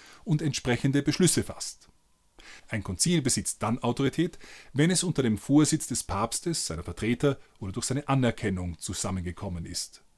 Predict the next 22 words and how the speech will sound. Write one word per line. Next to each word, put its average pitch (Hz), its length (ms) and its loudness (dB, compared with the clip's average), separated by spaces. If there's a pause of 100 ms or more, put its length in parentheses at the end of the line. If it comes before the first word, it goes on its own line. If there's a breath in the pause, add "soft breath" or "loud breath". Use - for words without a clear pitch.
(440 loud breath)
Seit 190 280 2
dem 151 120 0
Apostelkonzil 160 920 0 (120)
gab 117 220 2
es 104 100 0
nach 98 140 -4
katholischer 160 480 2
Zählart 123 480 -2
einundzwanzig 110 840 -2
ökumenische, 98 640 -2
das - 160 -8
heißt 85 240 -10
gesamtkirchliche 101 840 -2
Konzile. 117 600 0 (640 loud breath)
Nico 170 460 4
Efkalkoko 123 1000 2
Nico, 175 540 2 (200)
Lalalala, 104 720 0 (220)
Lili, 147 480 0 (140)
Vico 120 340 0
Balatri, 135 680 0 (140)
Wawa. 113 440 0